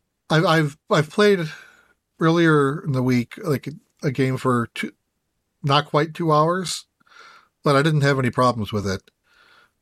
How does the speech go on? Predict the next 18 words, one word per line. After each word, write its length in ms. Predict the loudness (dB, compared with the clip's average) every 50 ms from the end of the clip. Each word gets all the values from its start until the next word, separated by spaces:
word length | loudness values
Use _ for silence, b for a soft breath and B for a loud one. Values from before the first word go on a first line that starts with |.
| _ -4
You 80 | -2 0
know, 220 | 2 2 0 -2 -4 b b b b b b b b b b b _ _ _ -2
that 100 | 2 4
was, 240 | 4 4 2 2 -2
uh, 320 | -8 -8 -8 -8 -10 -10 -10 _ _ _ _ -2
you 80 | 0 2 2 2 0
know, 100 | -2 -6 -4
last 280 | 0 2 2 2 2 -2
week 140 | -4 -2 -2
I 60 | 0
talked 280 | 0 2 0 0 -2 -4
about 540 | -2 0 2 2 2 0 -2 -8 -18 -18 -18 _ _ _ _ _
The 200 | -14 -4 -2 0
Last 340 | 2 2 2 2 0 -4 -4
Clockwinder, 680 | -2 0 0 0 0 -2 -4 -4 -2 -2 -4 -4 -6 -8 _ B B B B B B B B B B B B -2
and 380 | 0 0 2 2 0 -2 -6 -10 _ _ -20 -20 _ _ _ _ _ _ _ _ _
by 160 | 0 0 2 2
default, 680 | 0 -2 -4 -2 0 2 4 4 2 0 -4 -12 -18